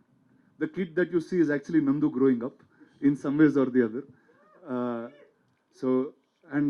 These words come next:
I just hope you make many, many awesome films, man. All the best to you. The kids,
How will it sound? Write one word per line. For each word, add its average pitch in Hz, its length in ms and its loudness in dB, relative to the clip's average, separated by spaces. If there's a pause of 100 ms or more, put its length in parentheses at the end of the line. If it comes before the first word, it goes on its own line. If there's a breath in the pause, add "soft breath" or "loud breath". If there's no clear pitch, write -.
I 135 40 4 (100)
just 156 200 0
hope 151 200 -4
you 135 140 0
make 131 120 -2 (120)
many, 151 120 2
many 151 220 -4 (440)
awesome 131 240 -8
films, 120 340 -8
man. 123 120 -14 (280)
All 123 220 0
the 123 100 0
best 120 180 -4
to 113 100 -10
you. 123 60 -12 (760)
The 156 120 -4
kids, 180 200 0